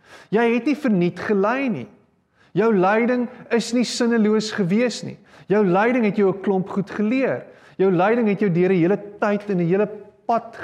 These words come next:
gebring tot waar jy nou is, sodat jy meer en meer wysheid het. Jy weet hoe om dinge dalk anders te benader. So wat het jy oor? God wil hê jy moet leer daaruit, jou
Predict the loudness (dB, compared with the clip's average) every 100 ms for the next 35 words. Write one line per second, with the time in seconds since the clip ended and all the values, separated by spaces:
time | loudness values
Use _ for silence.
0 | -4 -2 0 0 0 0 0 0 0 0
1 | 0 0 0 -2 -4 -8 -18 -18 -4 -2
2 | 2 2 2 2 2 2 0 0 0 0
3 | 0 -2 -2 -2 -2 -4 -4 -6 -6 -14
4 | -14 _ _ _ _ _ _ _ _ _
5 | _ -6 -2 0 0 0 0 0 -2 -4
6 | -6 -12 -10 -10 -10 -8 -4 -2 -4 -8
7 | -14 -20 _ _ _ _ _ _ _ _
8 | _ _ _ _ -4 0 2 0 0 0
9 | 0 2 0 -4 -14 _ _ _ _ _
10 | _ _ _ _ _ _ _ _ _ _
11 | _ _ -6 -4 -2 0 0 2 2 0
12 | 0 -2 -4 -4 0 2 2 2 0 -2
13 | -4 -6 -10 -6 -6